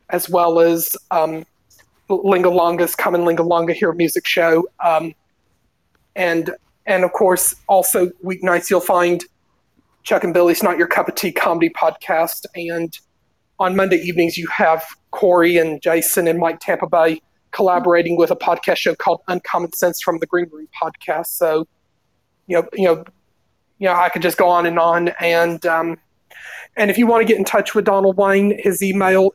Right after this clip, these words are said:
is tricetalk sixty-nine P T S at gmail dot com.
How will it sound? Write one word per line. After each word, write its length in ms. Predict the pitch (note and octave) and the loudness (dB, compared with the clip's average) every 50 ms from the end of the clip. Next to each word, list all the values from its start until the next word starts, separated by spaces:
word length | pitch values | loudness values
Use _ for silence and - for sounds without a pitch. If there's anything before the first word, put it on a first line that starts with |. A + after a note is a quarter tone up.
| _ | _
is 360 | F#3+ F#3 F3+ F3 E3 - - _ _ - | -2 0 0 -2 -2 -6 -10 _ _ -12
tricetalk 720 | - - G3+ F#3 E3+ - - - - - F#3+ F#3 - - - | -4 0 0 0 0 -2 -4 -4 -2 2 2 2 2 0 -6
sixty-nine 600 | - - G3 F3 - - F#3+ F3 F3+ F3+ F3 F3 - | -8 -8 -8 -8 -6 -4 -2 0 0 0 0 -2 -4
P 160 | - - F#3+ | -8 -12 -14
T 220 | - - - F3+ F3+ | -12 -10 -4 0 0
S 260 | F3+ F3+ - - - | 2 2 0 -2 -4
at 120 | F3 D#3 - _ _ - | -6 -6 -6 _ _ -6
gmail 380 | F#3 F3+ F3 F3+ E3+ E3 E3 | -6 -4 -2 0 0 0 0
dot 200 | F3 F3 D#3 C#3+ | 0 -2 -2 -2
com. 360 | - - G3+ F3+ F3+ F3 F3 | -4 -2 0 0 0 0 -2